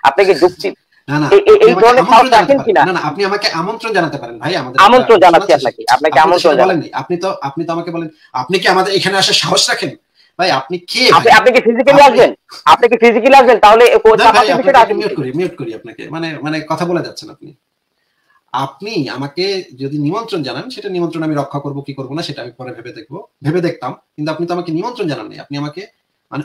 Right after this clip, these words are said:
Speaker 2: উদ্ধতভাবে বা বলছেন যে, "আপনি কি এই লাইভে আসার সাহস রাখেন?" ভাই, seriously ভাই, আপনাদের মতো চুনোপুটির সাথে মানে আমার আবার মানে গিয়ে কথা বলতে হবে, গিয়ে আবার আমার সাহস আছে কি নাই সেটা আবার পরীক্ষা দিতে হবে আপ-, আপনাদেরকে আমার।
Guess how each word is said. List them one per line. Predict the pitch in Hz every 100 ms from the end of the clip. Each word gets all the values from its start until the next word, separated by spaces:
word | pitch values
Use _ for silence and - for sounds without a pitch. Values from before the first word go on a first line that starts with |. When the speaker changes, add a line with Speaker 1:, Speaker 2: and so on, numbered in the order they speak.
| -
Speaker 2:
উদ্ধতভাবে | 147 147 254 220 143 135
বা | 143 113
বলছেন | 117 131 - 208
যে, | 190 143 _ _
"আপনি | - 175 - 233
কি | 208
এই | 208 190
লাইভে | 170 202
আসার | 190 180
সাহস | 190 214 247 -
রাখেন?" | 180 143
ভাই, | 156 180 - _ _ _ _ _ _ _
seriously | - 190 214 208
ভাই, | 170 156 -
আপনাদের | - - 190 196
মতো | 190 180
চুনোপুটির | 202 196 180 170
সাথে | - 143 185 151 - _ _ -
মানে | 139
আমার | 135 139 147
আবার | 147 143
মানে | 135 139 135
গিয়ে | 123 143 147
কথা | 147 165
বলতে | 170 165
হবে, | 143 131 120
গিয়ে | 127 127
আবার | 127
আমার | 131 127
সাহস | - 160 156
আছে | 147 147
কি | 151
নাই | 135 131
সেটা | 127 135
আবার | 131
পরীক্ষা | 135 165 - 160
দিতে | 147 139
হবে | 143 135
আপ-, | 127 -
আপনাদেরকে | 123 135 131 -
আমার। | 127 120